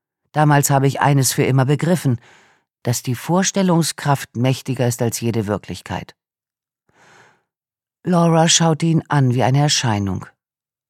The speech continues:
"Vernünftige Menschen", fuhr Harry fort, "passen ihre Vorstellung der Wirklichkeit an. Unvernünftige Menschen hingegen versuchen,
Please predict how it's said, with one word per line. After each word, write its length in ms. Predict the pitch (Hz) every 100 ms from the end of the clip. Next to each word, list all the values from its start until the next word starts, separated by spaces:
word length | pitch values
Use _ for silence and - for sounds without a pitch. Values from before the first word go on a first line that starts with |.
| _ _ _ - _ _ _ _ _ _
"Vernünftige 720 | 143 190 196 240 - - 127 123
Menschen", 400 | 120 113 135 120
fuhr 200 | 127 117
Harry 260 | 117 127
fort, 320 | - 139 147 - - - _
"passen 380 | 185 190 196 180
ihre 300 | 175 165 147
Vorstellung 640 | - 156 147 170 165 160
der 160 | 170 165
Wirklichkeit 600 | 185 139 123 120 110 -
an. 280 | 98 104 - _ _ _ _ _
Unvernünftige 840 | 175 240 226 123 107 98 - 117 117
Menschen 340 | 117 117 123
hingegen 480 | 120 117 127 123 117
versuchen, 560 | 139 117 135 - 135